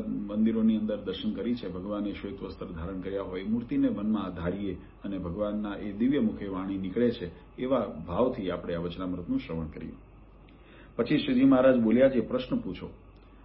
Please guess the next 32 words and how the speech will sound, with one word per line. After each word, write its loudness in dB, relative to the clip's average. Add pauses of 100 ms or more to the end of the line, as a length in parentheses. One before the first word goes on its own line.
(140)
મહારાજે 4
આ 6
વચનામૃતની 0
અંદર, 2
વાલા 2
ભક્તો, -2 (340)
ઘણી 6
વખત 2
મેં 4
આ 2
વાત 0
કરી 2
છે, -2
પૂર્વ 2
વચનામૃતની 2
અંદર 4
પણ -2
આપણે -2
આ -2
વાત -2
સમજ્યા 2
છીએ -6 (420)
કે 0
આ 2
વચનામૃત 2
ગ્રંથ 0 (240)
એ 0
બ્રહ્મ 0
અને 6
પરબ્રહ્મનો 2
સંવાદ -6
છે. -14